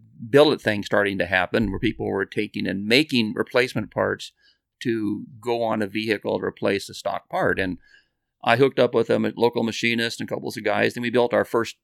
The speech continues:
that front end I was telling you about. Had a lot of machining in that front end. It wasn't just flat bar and pipe. It was machined. It wa-, we created a piece. Not only was it functionally correct, we wanted to create a piece of art at the same time. 'Cause you gotta marry,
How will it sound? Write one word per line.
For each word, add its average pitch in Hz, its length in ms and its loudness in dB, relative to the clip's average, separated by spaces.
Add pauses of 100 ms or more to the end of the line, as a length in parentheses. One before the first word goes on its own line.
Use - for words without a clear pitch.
(140)
that - 180 4
front 127 280 4
end 175 140 0
I 107 40 6
was 95 100 -2
telling 98 240 0
you 90 60 -2
about. 90 320 0 (280)
Had 117 120 0
a 107 40 0
lot 104 200 4
of 156 60 2
machining 160 520 -2
in 98 100 -2
that 90 300 -6
front 90 220 -4
end. 92 120 -4
It 107 80 -4
wasn't 131 300 4
just 127 140 -2
flat 110 280 2
bar 107 280 4
and 92 140 -2
pipe. 104 360 2
It 113 120 0
was 104 220 -2
machined. 120 600 -2 (460)
It 117 100 0
wa-, 113 160 0
we 120 120 -2
created 160 360 2
a - 40 -2
piece. - 260 -2 (300)
Not 165 160 6
only 175 240 6
was 123 160 4
it - 120 -2
functionally 156 440 2
correct, 131 400 6
we 117 100 -2
wanted 120 220 0
to - 40 -10
create 117 200 0
a - 20 0
piece - 240 -4
of - 100 -6
art 107 300 4
at 101 140 -6
the 98 80 -14
same 98 260 -8
time. 90 360 -6 (380)
'Cause 123 120 -2
you 151 80 2
gotta 165 180 10
marry, 120 500 8